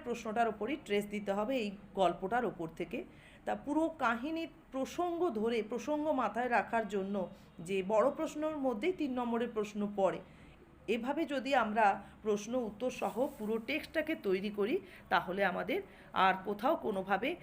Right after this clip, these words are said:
কোন জায়গায় কেন, কে, কোথায়, কাকে বলছে, সেই বিষয়টা বুঝতে আমাদের অসুবিধা থাকবে না।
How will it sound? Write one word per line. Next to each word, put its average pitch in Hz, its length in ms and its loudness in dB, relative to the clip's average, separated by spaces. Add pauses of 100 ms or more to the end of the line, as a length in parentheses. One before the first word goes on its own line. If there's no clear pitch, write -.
(220)
কোন 302 260 0
জায়গায় 233 640 6
কেন, 233 400 2
কে, 262 460 -4
কোথায়, 254 440 -2
কাকে 226 360 0
বলছে, 170 500 -4 (260)
সেই 226 180 -2
বিষয়টা 185 500 -2
বুঝতে 180 340 -4
আমাদের 175 320 0
অসুবিধা 160 580 -2
থাকবে - 360 -8
না। 151 120 -14